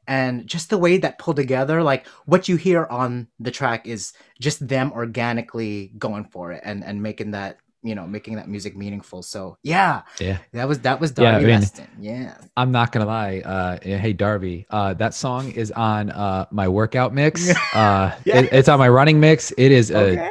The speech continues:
Speaker 2: it is a banger. It is a jam. I love it. So, uh, kudos to you, and kudos to you, Daryl, for,
Speaker 1: Oh.
Speaker 2: uh, you know, contributing to the education of those students.
Speaker 1: Appreciate it.
Speaker 2: Now, uh, let's talk about your rehearsal techniques,
Speaker 1: Mm-hmm.
Speaker 2: because, you know, a lot of the educators that we have, um, had on the podcast,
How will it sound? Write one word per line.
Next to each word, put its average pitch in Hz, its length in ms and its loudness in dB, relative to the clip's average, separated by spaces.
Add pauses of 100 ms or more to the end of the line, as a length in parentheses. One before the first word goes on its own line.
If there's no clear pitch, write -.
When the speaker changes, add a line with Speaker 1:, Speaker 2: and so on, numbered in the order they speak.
Speaker 2:
it 117 100 2
is 104 140 0
a 95 60 0
banger. 120 440 4
It 110 160 4
is 113 120 6
a 101 60 0
jam. 104 440 4
I 104 120 4
love 104 320 4
it. 92 200 2
So, 90 380 2
uh, 90 240 0
kudos 135 500 4
to 107 60 -2
you, 120 300 0 (100)
and 95 220 -2
kudos 202 500 4 (180)
to 104 120 -4
you, 101 180 2
Daryl, 85 300 0
for, 87 280 -2
Speaker 1:
Oh. 85 60 -6
Speaker 2:
uh, 80 200 -2
you 90 140 0
know, 82 240 0 (100)
contributing 101 540 -2
to 87 340 -4 (320)
the 98 180 2
education 98 520 -2
of 80 120 -4
those 82 180 -2
students. 87 420 -4 (280)
Speaker 1:
Appreciate - 320 -16
it. - 60 -6
Speaker 2:
Now, 139 300 2 (360)
uh, 139 120 4
let's 175 160 4
talk 277 160 2
about 247 260 6
your 156 100 6
rehearsal 139 360 4
techniques, 95 420 -2
Speaker 1:
Mm-hmm. 139 120 0
Speaker 2:
because, 113 340 0
you 113 80 -2
know, 104 100 0
a - 80 -6
lot 151 240 -2
of 190 80 -2
the 160 100 0
educators 147 360 -2
that 123 80 -4
we 131 80 0
have, 123 420 0
um, 107 240 -4
had 113 220 -4
on 107 80 -4
the 104 80 -6
podcast, 98 680 -6